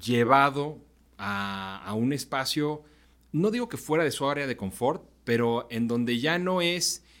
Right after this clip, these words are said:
em, un trabajo de machete, sino de bisturí, ¿no? Este, un bisturí de palabras, de frases, de señales,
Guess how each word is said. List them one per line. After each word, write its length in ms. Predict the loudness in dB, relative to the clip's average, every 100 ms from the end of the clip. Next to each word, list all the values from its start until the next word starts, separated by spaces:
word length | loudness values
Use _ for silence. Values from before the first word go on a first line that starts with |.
| _
em, 640 | -4 0 0 0 0 -2 -6 -14 _
un 180 | -6 -2
trabajo 760 | 2 2 2 0 0 0 -2 -16 -8
de 160 | 2 2
machete, 680 | 4 6 6 6 0 -4 -8 -20
sino 540 | -6 0 4 4 2 0
de 120 | 0
bisturí, 600 | -2 -2 0 2 2 -2 -16 _
¿no? 340 | -6 0 2 2
Este, 320 | 0 -2 -2
un 160 | -2 -2
bisturí 640 | -4 -2 2 4 6 4
de 140 | 2
palabras, 640 | 0 2 4 4 2 -2 -2
de 80 | -6
frases, 720 | -2 0 0 0 -2 -2 -4
de 100 | -8
señales, 760 | -6 -4 2 2 2 0 -6